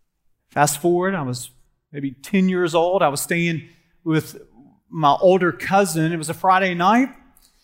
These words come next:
He was flipping through the channels, and he lands, and he, uh, you know, again, the details are a little bit, uh, iffy to me here, but he, he lands on the David Letterman show.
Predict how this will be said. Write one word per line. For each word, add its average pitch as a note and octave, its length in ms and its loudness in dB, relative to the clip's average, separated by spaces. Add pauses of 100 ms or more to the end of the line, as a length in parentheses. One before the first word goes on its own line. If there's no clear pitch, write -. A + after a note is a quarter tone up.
(140)
He G3 100 4
was F#3+ 120 4
flipping A3 320 4
through G#3 140 -4
the F3+ 100 -4
channels, G#3+ 880 -4 (360)
and E3 160 4
he F3 140 4
lands, F#3 760 4
and E3+ 100 -2
he, F3 180 -4
uh, D#3+ 100 0
you A3+ 260 -6
know, G3 260 -4
again, G3 400 0
the G#3+ 80 -6
details G3 480 2
are F3 60 -2
a E3 40 -2
little F3 220 -2
bit, E3+ 300 -2 (400)
uh, C#3+ 140 0
iffy G#3 420 2
to G3 160 0
me F3+ 100 2
here, G3 160 2
but G3 140 2
he, F#3 180 -2
he F#3+ 160 -2
lands G3+ 600 0
on E3 220 -4
the C#3 120 0
David G3+ 640 0
Letterman F3 600 -2
show. - 300 -4